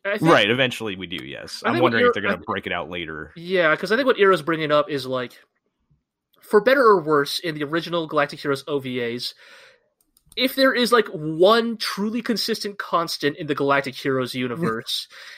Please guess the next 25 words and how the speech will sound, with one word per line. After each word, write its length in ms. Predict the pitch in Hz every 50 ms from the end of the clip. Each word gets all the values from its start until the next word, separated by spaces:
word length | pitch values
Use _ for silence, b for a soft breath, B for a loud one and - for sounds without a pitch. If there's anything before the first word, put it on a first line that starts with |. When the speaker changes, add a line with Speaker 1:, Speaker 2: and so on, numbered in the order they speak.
| B B
Speaker 1:
it 120 | - 165 165
is 140 | 175 165 151
that 220 | 185 185 180 175
the 140 | 196 190 185
Rosen 420 | 170 180 196 208 208 190 208 180
Ritter 340 | 165 180 185 175 180 170 -
are 140 | 175 160 156
the 140 | 165 170 -
uncontested 800 | 151 180 185 180 - 202 165 - - - - - - - 156 -
hand-to-hand 560 | - - 151 151 - - - 151 139 139 135
combatants 500 | - 139 127 135 135 135 143 135 127 -
of 120 | 143 127
the 80 | 135 120
entire 360 | 113 - - 127 117 107 107
galaxy. 720 | 110 120 165 160 170 160 143 120 - - - - 98 - _ _ b b b b b b b b b b _ _ _ _
Like, 440 | 156 151 151 143 135 135 131 - - _ _ _ _ _ _ _ _ _ _ _ _ _ _ -
Speaker 2:
Right. 240 | - 107 80 80 80 - _ - 196
Speaker 1:
nobody 760 | 165 170 170 165 170 185 196 208 214 165 208 196 180 185 180
can 180 | - - 175 151
match 280 | 156 156 147 147 - -
them 220 | - 156 143 151 -
in 120 | 175 156 147
an 80 | 143 143
equal 300 | 147 139 135 - 135 127
fight, 400 | - - 175 151 123 113 110